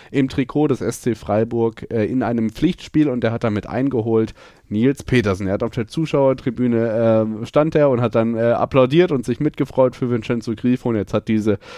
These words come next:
eine Vereinslegende eben den Rekord von der anderen Vereinslegende eingeholt und wird ihn ja offensichtlich dann, glaub ich, auch in den nächsten Wochen noch knacken.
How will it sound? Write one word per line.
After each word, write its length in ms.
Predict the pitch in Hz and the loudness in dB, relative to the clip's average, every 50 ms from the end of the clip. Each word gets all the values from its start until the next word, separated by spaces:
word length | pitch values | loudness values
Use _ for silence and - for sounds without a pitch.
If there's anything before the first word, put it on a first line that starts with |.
| - - - - - | -20 -20 -20 -8 0
eine 280 | - 139 156 165 170 160 | 2 4 4 6 4 2
Vereinslegende 800 | - - 113 101 135 139 139 - - 127 120 123 120 120 117 123 | 2 2 0 2 2 0 0 0 -2 -2 2 2 2 2 2 0
eben 320 | 92 120 120 113 113 110 107 | 0 0 0 0 0 -2 -2
den 180 | - 120 110 | -2 -2 0
Rekord 460 | 107 107 98 - - 113 120 123 123 | 0 -2 -2 -2 0 0 0 0 0
von 160 | - 113 104 101 | -2 -2 0 0
der 160 | 104 - - | 0 0 0
anderen 400 | 139 156 165 151 151 139 135 131 | 0 2 4 4 4 4 4 2
Vereinslegende 840 | - - 110 107 117 120 123 - - 120 110 120 113 110 110 104 76 | 2 0 0 0 0 -2 -4 -4 -4 -2 0 0 0 0 0 -2 -2
eingeholt 560 | 82 139 160 175 160 143 - 143 139 139 139 | 0 0 0 2 0 -2 0 2 0 0 0
und 160 | 127 117 104 | 0 -2 0
wird 240 | 120 127 131 131 - | 0 0 0 0 -2
ihn 180 | - 131 123 117 | -2 0 2 2
ja 120 | 110 104 | 2 2
offensichtlich 680 | - 107 117 - 120 113 104 123 120 - - 113 104 - | 2 0 -2 -4 -4 -6 -4 -6 -6 -6 -4 -4 -4 -2
dann, 220 | - 107 104 98 | -2 -2 -2 -2
glaub 240 | - - 101 101 107 | -2 -2 -2 -2 -2
ich, 100 | 104 - | -4 -4
auch 160 | 107 107 - 113 | -4 -4 -4 -4
in 60 | 101 | -4
den 140 | 101 101 101 | -2 -2 -2
nächsten 340 | 101 104 - - - 104 | -2 -4 -4 -6 -8 -4
Wochen 240 | 104 101 - - 104 | -4 -4 -4 -4 -4
noch 180 | 92 90 - - | -4 -6 -6 -8
knacken. 420 | - - 147 147 - - 139 120 | -6 0 0 0 0 0 -4 -6